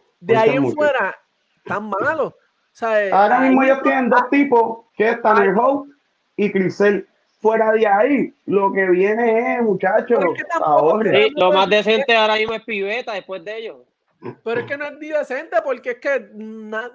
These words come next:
Speaker 1: colectivamente, cuando vamos, a lo mejor, eh, individualmente, eh, eh,
Speaker 2: No, en el
Speaker 1: Pivetta,
Speaker 2: individual, en, en el
Speaker 1: en el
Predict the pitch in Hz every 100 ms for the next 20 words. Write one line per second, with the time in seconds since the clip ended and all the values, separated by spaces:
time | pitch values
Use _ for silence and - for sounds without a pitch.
0 | 233 - 247 247 262 311 330 339 311 214
1 | 165 139 - 220 220 220 254 254 226 220
2 | 226 226 294 302 _ - 226 220 220 226
3 | 233 233 262 285 320 - 240 233 220 226
4 | - 214 214 196 247 226 214 202 202 202
5 | 190 190 226 196 185 170 185 185